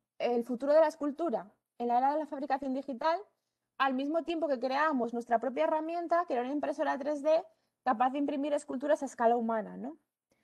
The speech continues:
Entonces nos presentamos una, una beca que es el Museo Antón, que es un museo muy pequeñito que hay en Candás, una localidad muy cerca de Gijón,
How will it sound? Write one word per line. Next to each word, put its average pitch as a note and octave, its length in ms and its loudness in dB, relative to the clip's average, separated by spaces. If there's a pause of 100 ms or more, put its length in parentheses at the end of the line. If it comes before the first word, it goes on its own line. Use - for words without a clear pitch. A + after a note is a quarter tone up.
(200)
Entonces B3 200 -6
nos C4+ 120 -6
presentamos C#4 540 -4
una, D#4+ 580 -2
una D4 240 0
beca D4 340 0
que B3+ 100 -4
es B3+ 100 -8
el C4 380 0
Museo A#3 280 -2
Antón, D#4 420 -2
que D4 100 -6
es C4+ 100 -10
un C4 80 -4
museo C#4 240 -6
muy C#4+ 140 -4
pequeñito C4+ 520 -6
que B3+ 80 0
hay B3 100 2
en C4 80 -4
Candás, D#4+ 680 -2
una C#4 180 -4
localidad C4 520 0
muy C4 120 -4
cerca C4 280 0
de A#3+ 120 2
Gijón, D#4+ 380 0